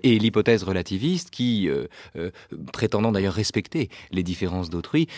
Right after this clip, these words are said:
ménage en autrui ce qu'il peut y avoir d'objectivement détestable. Alors, comment concilier ces deux, ces deux dimensions ?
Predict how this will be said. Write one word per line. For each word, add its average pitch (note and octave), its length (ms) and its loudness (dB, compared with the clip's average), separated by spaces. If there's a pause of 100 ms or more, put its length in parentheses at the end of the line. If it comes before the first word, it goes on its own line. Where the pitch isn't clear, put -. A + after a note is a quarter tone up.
ménage G2+ 600 4
en F2+ 160 -2
autrui F3+ 260 0
ce - 160 0
qu'il F#2 160 -2
peut F#2+ 160 -4
y - 60 -2
avoir C#3+ 200 2
d'objectivement A2+ 840 0
détestable. E2 680 -10
Alors, G#2+ 260 0 (140)
comment E3 440 6
concilier A#2 580 -4
ces - 160 -10
deux, E2+ 220 -8 (480)
ces F2+ 180 -6
deux G2 140 -2
dimensions ? F2 540 -6